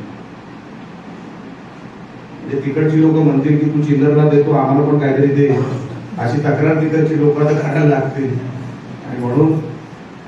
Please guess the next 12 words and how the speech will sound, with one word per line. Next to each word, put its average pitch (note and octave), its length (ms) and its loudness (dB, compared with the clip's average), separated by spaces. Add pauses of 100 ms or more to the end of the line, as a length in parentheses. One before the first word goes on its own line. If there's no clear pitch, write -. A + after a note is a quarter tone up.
चिंदरकर C#3 440 0
साहेब, D3 160 2
आपलं C#3+ 520 2 (1600)
प्रेम C#3+ 360 4
आणि C3 440 -4 (100)
आपलं - 260 -8
सहकार्य C3 420 -4
नेहमीच B2+ 340 -2 (220)
माझ्यासारख्या A#2 840 -4 (160)
माणसावर G#2+ 400 -8
राहिलेलं G#2+ 380 -6
आहे. A#2+ 100 -6